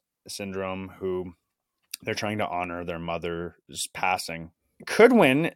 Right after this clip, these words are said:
Le Pupille, um, by Alice Rohrwacher, who is this actually Italian director. I think she's from South Tyrol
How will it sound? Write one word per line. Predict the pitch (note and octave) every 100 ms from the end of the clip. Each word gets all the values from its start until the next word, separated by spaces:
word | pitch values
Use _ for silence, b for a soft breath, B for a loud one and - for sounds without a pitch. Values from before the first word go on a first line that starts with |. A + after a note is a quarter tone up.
| -
Le | A#2+ B2+ B2 _ _
Pupille, | C3+ A#2 D#3+ F3+ C#3 C#3 C#3+ -
um, | A2+ A2 G#2+ G#2+ G#2 G2+
by | G#2+ G#2
Alice | F#2 G#2+ A#2+ A#2 -
Rohrwacher, | F#2+ G2+ B2+ B2+ A2 G2+ - G#2 G2+ -
who | - B2 A2+ A2 A2
is | G#2+ G2+
this | G2+ G#2 - -
actually | B2 - D3 A#2 - - _
Italian | G#2 - B2 E3+ C#3
director. | G2+ F#2+ - G#2 F#2+
I |
think | F#2 C3+
she's | - A2
from | G2+
South | F#2 G#2 G2 -
Tyrol | G2 F#2 F#2 F2+ F#2+